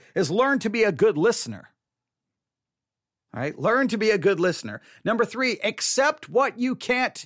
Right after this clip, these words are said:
change. Accept what you can't change. Now, you see, if I go down this list of all twenty-five of these things, these are just very much kind of just the,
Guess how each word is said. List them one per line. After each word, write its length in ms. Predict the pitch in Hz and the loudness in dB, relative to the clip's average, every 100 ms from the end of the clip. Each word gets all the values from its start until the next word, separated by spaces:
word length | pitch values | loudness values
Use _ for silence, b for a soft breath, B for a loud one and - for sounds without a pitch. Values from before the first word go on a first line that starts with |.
| _ | _
change. 880 | - 277 262 151 104 - - - _ _ _ _ _ _ _ _ B B | -2 0 0 -4 -8 -16 -20 -20 _ _ _ _ _ _ _ _ B B
Accept 580 | 196 - - 294 294 - | -2 0 2 0 0 0
what 300 | 240 269 214 | 2 2 0
you 160 | 247 | -4
can't 540 | - - 240 233 - 139 | -4 -4 -2 -4 -6 -16
change. 580 | - 262 262 165 98 - _ _ _ _ _ _ B B | -8 -2 -2 -2 -6 -14 _ _ _ _ _ _ B B
Now, 200 | 226 - B | 0 0 B
you 140 | 196 214 | -2 2
see, 200 | 311 339 | 2 2
if 140 | 269 | 2
I 80 | 220 | 2
go 220 | 180 277 | 2 2
down 200 | 254 247 | 2 2
this 220 | 208 - | 0 0
list 240 | 247 254 220 | -2 -2 0
of 80 | |
all 140 | 202 190 | 0 0
twenty-five 500 | 208 208 185 214 220 | 0 -4 0 0 0
of 60 | |
these 120 | 180 151 | -2 -4
things, 200 | 147 B B - | -6 B B -4
these 240 | - 294 | -2 0
are 80 | 269 | 0
just 200 | 208 202 | 0 0
very 260 | 190 233 220 | 2 2 2
much 440 | 208 202 196 - _ _ _ | 2 0 -2 -14 _ _ _
kind 200 | 208 226 | 0 2
of 120 | 190 | 0
just 280 | 151 214 - | 2 0 0
the, 240 | 185 165 | 0 0